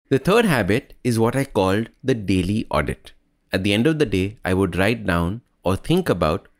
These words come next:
what did I enjoy or not enjoy in the day. What experiences made me feel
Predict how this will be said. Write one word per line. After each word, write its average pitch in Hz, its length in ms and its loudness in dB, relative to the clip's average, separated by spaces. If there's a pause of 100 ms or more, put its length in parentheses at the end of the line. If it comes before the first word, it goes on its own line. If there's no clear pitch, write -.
what 113 240 -2
did 190 120 -2
I 190 180 -4
enjoy 92 640 0
or 123 120 -2
not 120 320 0
enjoy 87 440 -2
in 87 160 -10
the 78 60 -10
day. - 240 -12 (600)
What 196 180 2
experiences 147 920 2 (200)
made 139 200 2
me 160 120 2
feel 143 420 0